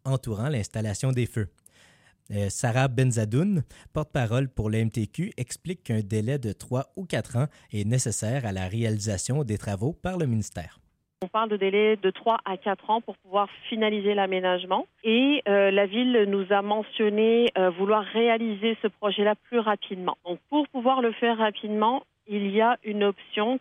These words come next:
Speaker 2: qui est de signer une entente de collaboration. Donc, euh, concrètement, ce que ça veut dire,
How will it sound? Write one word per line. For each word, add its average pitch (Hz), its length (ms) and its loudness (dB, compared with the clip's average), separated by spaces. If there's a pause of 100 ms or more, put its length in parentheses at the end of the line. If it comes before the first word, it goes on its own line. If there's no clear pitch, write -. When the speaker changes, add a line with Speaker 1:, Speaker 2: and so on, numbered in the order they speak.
(100)
Speaker 2:
qui 214 220 -2
est 240 180 4
de 208 180 2 (140)
signer 226 220 2
une 233 160 2
entente 220 400 0
de 208 80 2
collaboration. 196 880 0 (120)
Donc, 175 360 0
euh, 185 340 6
concrètement, 233 540 0
ce - 40 -20
que 226 140 0
ça 214 140 0
veut 208 100 0
dire, 226 240 2